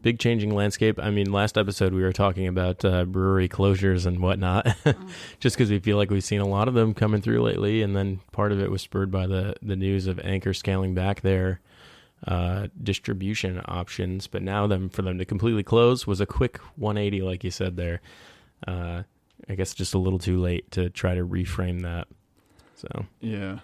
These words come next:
Speaker 3: that could have been, if the decision maybe had been made earlier, who knows if they would have been able to kind of make back some of the loss there.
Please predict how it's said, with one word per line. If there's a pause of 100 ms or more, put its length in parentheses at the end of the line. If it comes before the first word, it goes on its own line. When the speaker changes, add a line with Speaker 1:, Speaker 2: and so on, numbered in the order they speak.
Speaker 3:
that
could
have
been,
if
the
decision
maybe
had
been
made (340)
earlier,
who
knows
if
they
would
have
been
able
to
kind
of (880)
make
back
some
of
the
loss
there.